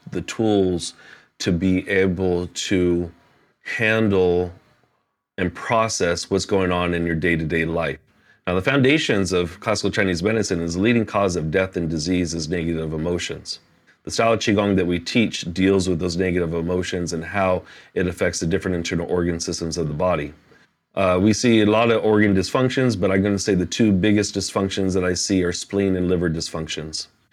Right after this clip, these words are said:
And true, poor diet could, could also create the interma-, internal climatic condition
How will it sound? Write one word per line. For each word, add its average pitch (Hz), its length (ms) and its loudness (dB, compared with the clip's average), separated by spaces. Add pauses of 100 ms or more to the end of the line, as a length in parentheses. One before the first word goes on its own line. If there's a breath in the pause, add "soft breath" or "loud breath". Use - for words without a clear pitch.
(160)
And 95 280 0
true, 127 300 4
poor 127 240 2
diet 107 640 2
could, 95 280 0
could 92 180 2
also 92 340 2
create 101 360 0
the 95 180 -2
interma-, 95 640 -2
internal 95 460 -2
climatic 92 420 -2
condition 95 600 -2